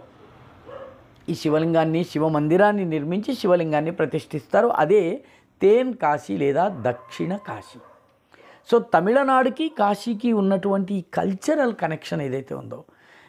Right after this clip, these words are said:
దీనిని ప్రధానమంత్రి నరేంద్ర మోదీ తన కాశీ తమిళ సంగమం ద్వారా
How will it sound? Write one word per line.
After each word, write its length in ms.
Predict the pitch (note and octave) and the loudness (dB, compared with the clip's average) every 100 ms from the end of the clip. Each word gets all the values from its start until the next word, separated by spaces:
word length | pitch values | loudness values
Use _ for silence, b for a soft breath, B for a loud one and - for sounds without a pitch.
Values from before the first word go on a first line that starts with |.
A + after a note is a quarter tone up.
| b | b
దీనిని 460 | B2+ E3+ D4 D#4 D4 | -2 2 4 4 2
ప్రధానమంత్రి 760 | - D#3 E3 F3 E3+ E3 D#3+ | 0 0 2 0 -2 -2 -2
నరేంద్ర 460 | C#3+ C3+ D#3+ F3 D#3+ | 0 0 0 2 2
మోదీ 480 | D3 C#3+ F3 D#4+ b b b - | 0 -2 -2 -4 b b b -4
తన 120 | D3+ | -2
కాశీ 680 | - - D3+ F#3+ - A#3 A3 | -2 0 2 2 0 -2 0
తమిళ 440 | - D#3+ E3+ G3 | 2 2 2 0
సంగమం 720 | - - C#3+ D3+ D#3+ D3+ C3+ | 0 -4 -2 0 0 -2 -2
ద్వారా 320 | A#2+ C#3 F3+ | 0 0 0